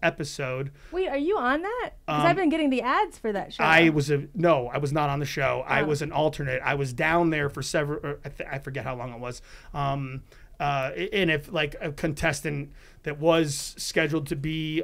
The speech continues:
Speaker 1: uh, like, you know, what is on the show, if they, like, you know,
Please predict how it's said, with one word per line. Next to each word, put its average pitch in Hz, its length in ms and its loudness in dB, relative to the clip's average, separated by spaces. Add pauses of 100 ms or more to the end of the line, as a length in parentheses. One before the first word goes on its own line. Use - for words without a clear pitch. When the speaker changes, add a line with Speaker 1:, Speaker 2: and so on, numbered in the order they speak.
Speaker 1:
uh, 165 180 -12
like, 156 280 -6
you 165 80 -2
know, 151 100 -2
what 170 300 6
is 196 220 12
on 165 100 2
the 156 100 -4
show, 147 280 0
if 139 80 -6
they, 156 180 2
like, 147 280 -2 (120)
you 147 100 -6
know, 123 260 -8